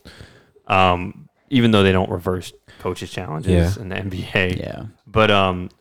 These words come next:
Speaker 1: we obviously lost that game. That was a, that was a big game. Like, that w-, that could have continued our little, I mean, every game for us right now is huge, right? Every, every game 'cause we're, we're fighting for that eighth seed. And, you know, Memphis is balls to the wall hot right now, but, um,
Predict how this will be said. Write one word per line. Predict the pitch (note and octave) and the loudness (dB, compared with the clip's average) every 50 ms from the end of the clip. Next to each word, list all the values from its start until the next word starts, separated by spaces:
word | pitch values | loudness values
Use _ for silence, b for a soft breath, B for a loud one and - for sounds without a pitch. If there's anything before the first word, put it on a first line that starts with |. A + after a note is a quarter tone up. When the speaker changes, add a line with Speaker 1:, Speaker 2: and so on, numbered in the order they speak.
| _ _ | _ _
Speaker 1:
we | B2 B2 B2+ | 0 2 4
obviously | B2 B2+ A#2+ - A#2+ | 4 4 2 0 -2
lost | G#2+ G2+ G2+ G2+ G2 | 0 0 0 0 0
that | - G2 F2+ | -2 -4 -4
game. | - G2+ F#2+ F#2+ | -4 -8 -6 -2
That | F#2+ A#2+ | 2 2
was | E3 G3 | 2 2
a, | F3+ D#3+ | 2 2
that | C#3+ F3+ | 2 0
was | A3+ A#3+ | 0 0
a | G3 D#3 | -2 0
big | B2 E3 E3 C#3 | 0 -2 -2 0
game. | A#2+ D3+ E3+ D#3 G#2+ G2 | -2 -2 0 0 -2 -2
Like, | G2+ F#2 | -4 -2
that | - B2 | 0 0
w-, | D3 D#3 C3+ | 0 2 2
that | C3+ D3+ - | 0 0 2
could | - | 0
have | D3 C#3 - | -2 -2 -2
continued | C3+ A#2 - D3+ C#3+ C#3 C3+ B2 | -4 -2 -2 -2 0 0 2 2
our | A#2+ A#2+ | 2 2
little, | A#2 A#2+ A#2 A2+ G#2 G#2 A2 - _ _ _ _ _ _ _ _ _ _ _ _ _ _ _ _ _ _ _ _ _ _ _ | 2 2 0 0 0 -2 -6 -10 _ _ _ _ _ _ _ _ _ _ _ _ _ _ _ _ _ _ _ _ _ _ _
I | - | -4
mean, | A#2+ C3 C3 - | -2 0 0 2
every | D3 E3 E3 F3+ | 2 2 2 2
game | D3+ C#3 C#3+ C#3+ C3+ | 2 2 2 2 2
for | - B2+ A#2+ | 4 4 4
us | A2 G#2 | 6 6
right | G#2 G2+ G2 F#2+ | 6 4 4 4
now | G2 F#2+ F#2 | 2 0 -2
is | F2+ - | -4 -4
huge, | - B2+ A2+ G2+ F#2 | -4 -4 -4 -2 0
right? | F#2+ G2 G2 G#2 - | 0 0 0 0 2
Every, | - D3 C#3 C3+ D3 - | 2 2 2 2 0 0
every | B2 C3+ B2+ B2 C3 | 0 0 0 0 -4
game | A2+ G#2+ A#2+ A#2 A2+ G#2 | -4 -2 -2 -2 -2 -2
'cause | A2 G#2 G2 | -2 -2 0
we're, | G#2 G#2+ G#2 G#2 - | 2 2 2 2 2
we're | - A2+ G#2 | 2 0 2
fighting | - - A#2 A2+ G#2+ G#2 | 4 4 2 4 4 0
for | F#2+ - | -2 -4
that | G2+ G2+ F#2+ | -4 -4 -4
eighth | G2 G2 F#2+ - | -2 -4 -4 -6
seed. | - - - B2 B2 A2 G#2 G2 F#2 - _ _ _ _ _ _ _ _ _ _ _ _ | -8 -6 -4 -2 -2 -2 -2 -4 -6 -10 _ _ _ _ _ _ _ _ _ _ _ _
And, | - G#2+ G2+ G2 F#2+ F#2+ F#2 G2+ - _ - - | -2 0 0 0 0 -2 -4 -4 -6 _ -8 -2
you | A2 G#2+ | 0 2
know, | F#2+ F2+ F2+ | 2 2 0
Memphis | F2+ F#2 G#2 A#2 A2 - G#2 F#2 - | 0 2 2 2 2 2 -2 -2 -2
is | G2+ F#2 F#2 F#2 F2+ - - _ _ _ _ _ _ _ _ _ _ _ _ | -6 -8 -8 -8 -12 -14 -18 _ _ _ _ _ _ _ _ _ _ _ _
balls | - A2+ A2 A2 G#2+ | -4 -2 -2 0 0
to | G2 G#2 | 0 -2
the | G2 | 0
wall | F#2 G2 G2 G2+ G2+ | 0 0 0 0 0
hot | F#2+ G#2 A2 A2 F#2 F2+ | 2 2 2 2 2 -2
right | F#2 F#2 E2+ F#2+ | -6 -6 -6 -6
now, | F#2 F#2+ F#2 F#2 F#2 F#2 | -6 -4 -2 -2 -4 -4
but, | - - F#2+ F#2 F#2 | -2 0 0 2 2
um, | F#2+ F#2 F2+ F2 F2+ F2+ F2+ | 2 2 0 0 -2 -6 -8